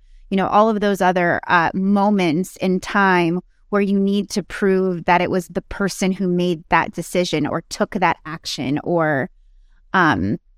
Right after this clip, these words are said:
uh, you know, certainly would make my job a whole lot more interesting. Can't ima-, I, I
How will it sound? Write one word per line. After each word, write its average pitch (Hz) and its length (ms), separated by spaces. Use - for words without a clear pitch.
uh, 127 240
you 202 100
know, 185 100
certainly 254 440
would 208 140
make 185 180
my 190 220
job 160 240
a 170 60
whole 156 160
lot 120 200
more 123 440
interesting. 156 760
Can't 220 240
ima-, 190 320
I, 175 400
I 196 200